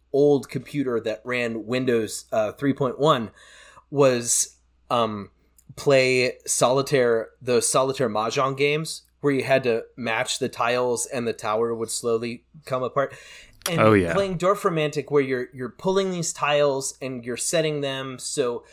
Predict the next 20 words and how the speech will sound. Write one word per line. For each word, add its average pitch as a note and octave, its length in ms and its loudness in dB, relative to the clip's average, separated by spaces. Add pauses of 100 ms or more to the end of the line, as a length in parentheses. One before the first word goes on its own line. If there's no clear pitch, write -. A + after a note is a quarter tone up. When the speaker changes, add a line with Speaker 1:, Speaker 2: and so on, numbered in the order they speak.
(240)
Speaker 1:
sort F3+ 240 0
of D3+ 140 2
like D3+ 240 2
the D3+ 100 2
board C#3+ 300 2
games C3 360 -6
like A2 220 -6
Carcassonne C3 680 -4
and A2+ 120 -8
some B2 200 -6
other G#2+ 220 -4
sort A2+ 260 -4
of G#2 220 -6
German A2 340 -8
style G#2+ 540 -6 (460)
tile, A#2 540 0 (960)
tile-based D3 500 2
world B2+ 180 -8
building A2+ 260 -6
games G#2 420 -10